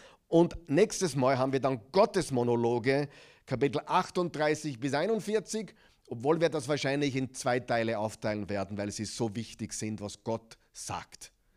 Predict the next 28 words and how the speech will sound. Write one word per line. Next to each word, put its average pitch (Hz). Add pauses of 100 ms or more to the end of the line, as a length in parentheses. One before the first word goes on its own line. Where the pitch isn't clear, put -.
(300)
Am 98
Ende 151
des 147
Buches, 131 (340)
wo 107
Hiob 175
geredet 156
hat, 143 (300)
wo 113
die 117
drei 117
Freunde 160
geredet 139
haben 120 (320)
und 117
wo 127
dann 120
dieser 117 (280)
Neue, 123
heute 120 (140)
El-, 139
Elihu 139
ist 117
der 110
Neue, 117
der 107
jetzt -
dazukommt, 156